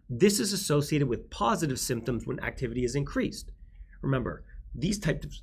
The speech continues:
these types of symptoms are the ones most often concerning, and they're the target for most antipsychotic medications. These are things that are added, right? So,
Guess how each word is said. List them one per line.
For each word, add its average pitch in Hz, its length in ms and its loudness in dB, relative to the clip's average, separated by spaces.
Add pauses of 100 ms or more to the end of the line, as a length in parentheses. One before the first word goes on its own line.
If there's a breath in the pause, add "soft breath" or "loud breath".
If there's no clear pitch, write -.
these 175 200 2
types 180 240 2
of 156 60 -2
symptoms 151 460 2
are 143 80 2
the 127 100 4
ones 123 460 0 (440 soft breath)
most 240 300 2 (100)
often 143 320 2
concerning, 127 640 -2 (140)
and 123 340 2 (280)
they're 147 200 2
the 165 120 -2
target 143 600 -2
for 127 140 -2
most 123 340 -2
antipsychotic 110 600 -6
medications. - 680 -10 (500 soft breath)
These 135 180 2
are 139 40 4
things 143 240 4
that 135 100 4
are 147 100 8
added, 113 380 6
right? 107 180 -4 (320 soft breath)
So, - 400 -4